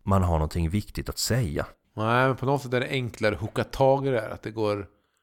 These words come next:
Speaker 2: går in mer även när det är enklare. Men när vi pratar om den här låten, Någon som du, för du nämnde, nu minns jag inte exakt hur du uttryckte det, men du nämnde i förra avsnittet om,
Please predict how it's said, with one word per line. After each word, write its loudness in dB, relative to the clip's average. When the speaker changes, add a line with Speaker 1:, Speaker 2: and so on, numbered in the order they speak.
Speaker 2:
går -4
in -4
mer 0
även 2
när 0
det 4
är 2
enklare. 0
Men 8
när 4
vi 4
pratar 6
om 2
den 4
här 6
låten, 0
Någon 0
som -4
du, 2
för -2
du 4
nämnde, 6
nu 0
minns 2
jag 0
inte -2
exakt -2
hur 0
du 0
uttryckte -4
det, 0
men -2
du 0
nämnde 4
i 2
förra 4
avsnittet 4
om, -2